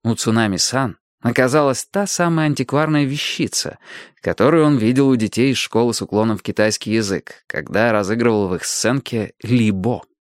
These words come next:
Он машинально сунул ее тогда в карман, чтобы освободить руки, и забыл отдать потом по причине сильнейшего головокружения.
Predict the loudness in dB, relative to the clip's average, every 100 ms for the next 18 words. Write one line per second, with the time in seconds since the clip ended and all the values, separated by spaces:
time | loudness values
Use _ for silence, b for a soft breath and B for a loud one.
0 | _ B B B B B B B B 0
1 | 4 4 4 4 4 4 4 2 2 4
2 | 4 4 2 2 0 -2 -2 0 0 0
3 | -2 0 0 2 2 2 0 0 2 0
4 | -2 -12 -16 _ _ -4 0 2 2 2
5 | 2 2 2 0 0 -4 -2 -2 -2 -2
6 | -2 -4 -4 0 2 0 -2 -2 0 0
7 | 0 -2 0 2 4 4 2 2 0 2
8 | -2 -4 -12